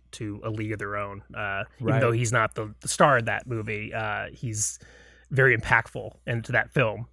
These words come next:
Speaker 2: He really
Speaker 1: Um,
Speaker 2: is.
Speaker 1: and says one of the most iconic lines in, in film history.
Speaker 2: "There's no crying in baseball."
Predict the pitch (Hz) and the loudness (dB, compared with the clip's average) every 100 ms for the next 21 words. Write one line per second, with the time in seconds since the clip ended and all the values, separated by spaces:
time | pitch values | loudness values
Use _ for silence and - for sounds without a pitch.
0 | - 123 110 107 107 104 127 120 113 160 | -2 0 2 2 -2 -2 0 0 6 8
1 | 131 147 139 139 139 131 123 143 135 120 | 8 8 6 6 4 4 4 4 4 2
2 | 123 135 117 101 107 113 107 110 117 113 | 0 0 0 -2 -2 -2 -2 -4 -4 0
3 | 127 113 139 - 101 - - - - 320 | 2 4 2 0 -6 -8 -14 -12 -10 -8
4 | 139 131 - 127 127 120 107 123 151 - | -6 -6 -4 -4 -2 -4 -6 -8 -10 -10
5 | 165 202 | -12 -12